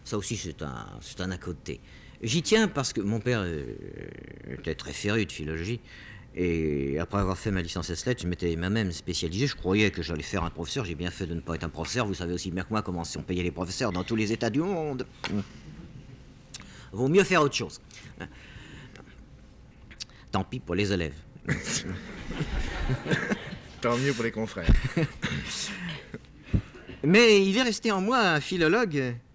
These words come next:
Speaker 1: qui n'avait pas eu lieu de se servir de ses connaissances. Or, il y a eu l'autre jour, enfin l'autre jour, euh, il y a l'année dernière, euh, même depuis, euh, enfin il y en a eu plusieurs d'ailleurs,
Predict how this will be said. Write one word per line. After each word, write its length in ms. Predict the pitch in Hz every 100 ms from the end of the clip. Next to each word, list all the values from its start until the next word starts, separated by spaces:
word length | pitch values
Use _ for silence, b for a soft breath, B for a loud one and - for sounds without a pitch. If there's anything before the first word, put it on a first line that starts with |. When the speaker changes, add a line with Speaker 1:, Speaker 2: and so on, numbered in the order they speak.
| - - -
Speaker 1:
qui 160 | - 160
n'avait 260 | 151 143 127
pas 200 | - 160
eu 180 | 131
lieu 340 | 113 110 143 185
de 160 | 120
se 120 | 110 113
servir 420 | 117 117 135 151
de 40 |
ses 140 | 117 120
connaissances. 640 | 120 110 - 92 - - - B B -
Or, 180 | 190
il 60 | 175
y 20 |
a 60 | 131
eu 180 | 143 170
l'autre 420 | 117 - - 110
jour, 380 | 107 175 185 113
enfin 260 | 98 -
l'autre 220 | 92 82
jour, 200 | 85 82 62
euh, 140 | 65
il 60 | 67
y 20 |
a 60 | 73 65 80 69 69
l'année 240 | 82 82
dernière, 440 | 82 92 180 185 127 B B 143 B -
euh, 380 | - 76 71 67 58 52 50 50 50 71
même 160 | 87
depuis, 500 | 78 73 - 80 73
euh, 160 | 69 62 -
enfin 140 | - 113
il 80 | 113
y 20 |
en 20 |
a 60 | 101
eu 60 |
plusieurs 360 | - 131 147 87
d'ailleurs, 200 | 80